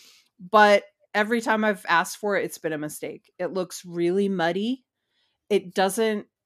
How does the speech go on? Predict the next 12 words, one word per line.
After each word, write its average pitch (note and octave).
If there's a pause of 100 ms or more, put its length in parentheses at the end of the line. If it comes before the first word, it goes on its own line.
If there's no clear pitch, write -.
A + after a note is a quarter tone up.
(200)
it G3+
often G#3+ (680)
just G3+
obscures F3+
the F#3+
emotion F3
that D3+
you're D#3+
often D3+
trying D3+
to D#3
grab D3